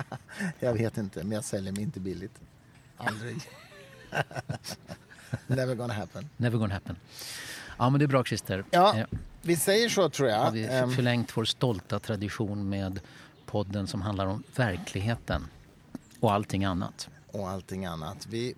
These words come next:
Speaker 1: på återhörande, vi gör det här någon gång mer i sommar kanske, med lite tur. Ja, vi får se. När Gud, inshallah, när Gud vill.
Speaker 2: Ja, eh,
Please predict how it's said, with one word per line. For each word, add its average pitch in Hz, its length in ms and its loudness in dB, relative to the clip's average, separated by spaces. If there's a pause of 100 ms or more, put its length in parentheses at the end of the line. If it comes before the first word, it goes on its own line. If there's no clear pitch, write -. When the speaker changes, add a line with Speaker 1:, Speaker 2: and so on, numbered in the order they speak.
(140)
Speaker 1:
på 160 200 -2
återhörande, 123 800 0
vi 117 180 -6
gör 117 200 0
det 110 80 -6
här 101 200 -4
någon 101 220 -6
gång 90 200 -8
mer 80 160 -8
i 104 80 -10
sommar 73 300 -10
kanske, - 320 -12 (580)
med 95 120 -12
lite - 200 -14
tur. - 280 -14
Ja, - 80 0
vi 247 140 -4
får 262 100 -6
se. 185 180 -8 (1500)
När 175 180 4
Gud, 160 260 2 (400)
inshallah, 151 560 0
när 131 160 -4
Gud 135 240 -2
vill. 117 180 -6 (180)
Speaker 2:
Ja, 107 340 2 (260)
eh, 104 280 0